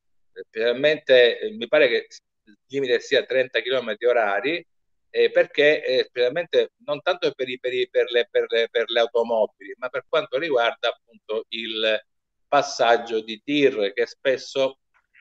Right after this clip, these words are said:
sono, eh, di carico eccezionale e, e non rispettando i limiti di, di, di velocità, eh, creano delle forti vibrazioni che possono essere, come dire,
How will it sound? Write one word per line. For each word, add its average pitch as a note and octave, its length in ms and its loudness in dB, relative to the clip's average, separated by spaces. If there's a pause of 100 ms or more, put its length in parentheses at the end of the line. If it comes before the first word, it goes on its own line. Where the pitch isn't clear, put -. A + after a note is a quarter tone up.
(120)
sono, C#3 540 -2
eh, A#2+ 360 -2
di B2 200 -10
carico C3+ 420 2
eccezionale B2 920 0 (480)
e, D#3 260 0
e B2 180 -2 (440)
non B2 520 -4
rispettando C#3 1000 0 (1000)
i C3 120 -20
limiti C#3+ 340 -6
di, A2+ 140 -10
di, A#2 160 -8
di A2+ 180 -18 (140)
velocità, C3 920 -2
eh, A#2 240 -10
creano C#3 440 0
delle B2+ 260 -2
forti - 260 -8
vibrazioni B2 760 -6
che B2+ 140 -6
possono C3+ 380 -10
essere, A2+ 400 -6
come A#2+ 160 -8
dire, A2 340 -4